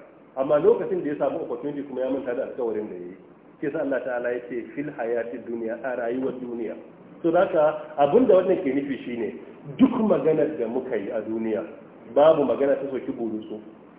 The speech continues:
In mun cika a duniya, mun kubuta. In ba mu cika ba a duniya, gaba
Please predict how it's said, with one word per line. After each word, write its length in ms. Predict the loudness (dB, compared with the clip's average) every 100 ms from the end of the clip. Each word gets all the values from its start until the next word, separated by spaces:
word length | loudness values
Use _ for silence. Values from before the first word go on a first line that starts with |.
| -6 4
In 80 | 6
mun 280 | 6 0
cika 300 | 0 0 0
a 60 | 2
duniya, 380 | 0 2 4 4
mun 160 | 2 -2
kubuta. 360 | -4 -8 -8 -4 2
In 140 | 4
ba 100 | 4
mu 100 | 2 -2
cika 260 | 0 2
ba 80 | 2 0
a 60 |
duniya, 280 | -2 0 0
gaba 200 | 2 0